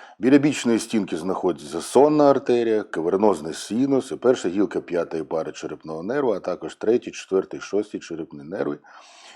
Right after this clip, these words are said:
І в зв'язку з цим, е, патологічні процеси можуть поширюватися з пазухи в порожнину черепа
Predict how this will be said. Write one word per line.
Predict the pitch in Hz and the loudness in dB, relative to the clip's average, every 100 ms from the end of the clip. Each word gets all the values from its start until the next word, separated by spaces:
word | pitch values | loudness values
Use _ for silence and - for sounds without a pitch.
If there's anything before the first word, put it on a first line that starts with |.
| _ | _
І | |
в | 90 | -6
зв'язку | 87 85 - - | -2 -2 -4 -10
з | - - - | -12 -20 -4
цим, | 107 123 147 | 0 2 2
е, | 107 95 92 87 | 2 2 2 0
патологічні | - 95 87 107 - 120 | -4 -4 -4 -4 -6 -6
процеси | 107 - 87 82 117 | -6 -6 -6 -6 -6
можуть | 95 87 98 | -6 -8 -10
поширюватися | 101 - 82 90 - - - | -12 -8 -4 -4 -4 -10 -12
з | - | -16
пазухи | - 98 110 117 | -6 -4 -4 -8
в | 110 | -8
порожнину | 90 82 - 78 76 | -6 -6 -8 -12 -14
черепа | - 123 135 131 123 | -6 0 0 0 -8